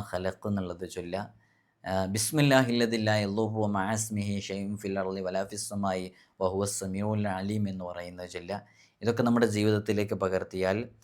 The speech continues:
പൈശാചികമായിട്ടുള്ള ഷെറുകൾ നമ്മുടെ ജീവിതത്തിലേക്ക് അടുക്കാതിരിക്കാനും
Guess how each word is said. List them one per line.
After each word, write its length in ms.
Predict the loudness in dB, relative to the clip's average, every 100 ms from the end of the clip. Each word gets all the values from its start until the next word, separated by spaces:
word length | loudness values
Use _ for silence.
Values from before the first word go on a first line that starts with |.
| -20 -16 0
പൈശാചികമായിട്ടുള്ള 1500 | 2 6 6 6 4 4 6 8 8 6 2 -2 -2 2 2
ഷെറുകൾ 540 | 2 0 0 0 0 0
നമ്മുടെ 300 | 0 -2 -2
ജീവിതത്തിലേക്ക് 760 | -2 -2 -2 -2 -2 -2 -2
അടുക്കാതിരിക്കാനും 880 | -4 -4 0 0 0 -4 -6 -6 -6